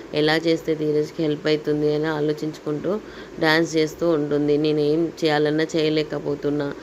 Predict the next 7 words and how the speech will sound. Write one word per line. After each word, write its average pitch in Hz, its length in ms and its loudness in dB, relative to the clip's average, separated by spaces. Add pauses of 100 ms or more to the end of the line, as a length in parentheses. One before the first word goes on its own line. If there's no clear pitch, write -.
(320)
ధీరజ్కి 160 480 4
ఏ 156 60 4
రకంగా 156 400 0
హెల్ప్ 147 320 0
చేయాలని" 143 460 2
ఆలోచిస్తూ, 147 680 0 (500)
మ్, 143 180 0